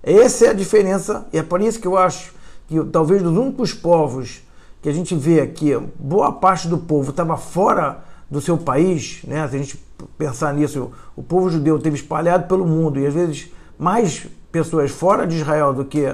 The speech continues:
dentro de Israel, por exemplo, a população americana judaica era maior até pouco tempo do que em Israel. E você não vê isso em, de modo geral. O que que tem por trás disso? Eu acho que é exatamente essa, essa mensagem que a gente tem que passar,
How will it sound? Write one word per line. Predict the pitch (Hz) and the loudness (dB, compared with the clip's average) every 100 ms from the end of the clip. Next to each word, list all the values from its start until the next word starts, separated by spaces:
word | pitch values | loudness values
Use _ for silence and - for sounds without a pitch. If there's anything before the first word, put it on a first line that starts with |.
| - | -6
dentro | 113 156 185 151 | -4 -2 -2 -4
de | |
Israel, | 113 131 165 | -4 -2 -2
por | 120 | -2
exemplo, | 131 127 117 | -6 -6 -8
a | - - - | -14 -18 -14
população | 131 151 160 | -4 -2 0
americana | 185 190 175 - 156 147 147 | 2 2 2 0 0 -2 -6
judaica | 127 151 151 160 - | -6 -4 -2 -2 -2
era | 208 | -2
maior | 208 156 165 160 - - - - - | 0 2 2 0 -6 -14 -16 -16 -12
até | - 120 170 | -12 -2 -2
pouco | 151 160 151 | 0 -4 -4
tempo | 139 175 190 | -2 -2 -2
do | 214 | -4
que | - | -2
em | 196 156 | -2 -2
Israel. | 120 120 131 110 - - - - - | -4 -4 -4 -6 -10 -18 -20 -20 -12
E | - 160 | -2 0
você | 156 190 247 | 2 2 2
não | 262 | 2
vê | 202 | 2
isso | 277 233 - | 6 4 4
em, | 196 175 175 | 0 -4 -6
de | 160 | -2
modo | 175 185 | 2 2
geral. | 156 165 143 123 - - | 4 2 2 -2 -8 -10
O | 196 | -4
que | 311 | -2
que | 320 | -2
tem | 330 254 | -2 0
por | 240 | 0
trás | 165 190 180 | 0 2 2
disso? | 131 151 - | 2 -2 0
Eu | 180 | -4
acho | - | 0
que | - | 0
é | |
exatamente | - 214 226 226 226 220 | 2 2 0 0 0 0
essa, | 202 214 233 - - - | -2 -2 -6 -12 -20 -10
essa | 175 208 | -4 -2
mensagem | 240 226 - 214 202 | 0 0 0 0 2
que | 226 | 0
a | |
gente | 220 | 0
tem | 233 | -2
que | 202 | -2
passar, | - 214 - 160 165 - | -4 -4 -2 -2 -4 -12